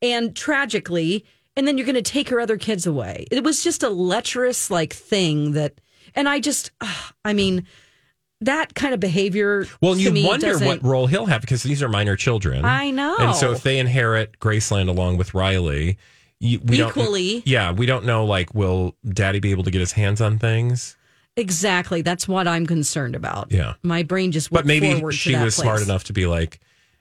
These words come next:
Speaker 2: "If I, you know, did pass away when these kids are minors, this guy can't have anything to do with it."
Speaker 1: Yeah. I mean, that's, um, you know, when you do estate planning,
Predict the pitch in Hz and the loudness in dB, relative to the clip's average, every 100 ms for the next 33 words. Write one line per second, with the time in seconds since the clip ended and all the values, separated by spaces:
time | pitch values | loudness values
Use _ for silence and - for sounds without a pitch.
0 | _ - 107 101 92 90 85 107 85 80 | _ -2 2 2 2 0 0 -2 0 0
1 | 82 113 107 110 92 82 87 80 78 80 | -2 -2 -2 0 0 0 -2 0 0 0
2 | 80 78 - 87 78 78 76 76 73 76 | -2 -2 -4 -4 0 0 0 0 0 -2
3 | - - 85 85 - 80 76 - - 85 | -4 -8 -6 -4 -2 -2 -2 -4 -2 -2
4 | 78 78 80 73 - 78 73 71 64 - | 0 -2 -2 -4 -4 -2 -2 -2 -8 -6
5 | 190 165 156 - - _ 214 220 220 202 | -4 -2 -2 -4 -10 _ -4 0 0 -2
6 | 185 269 311 - - - - 247 240 240 | -2 -2 -2 -8 -10 -10 -4 -2 -2 -4
7 | 233 240 180 180 214 233 233 233 - - | -2 -2 0 0 0 0 0 -2 -2 -2
8 | 190 - 226 226 233 240 247 | -2 -2 -2 -2 -2 -2 -4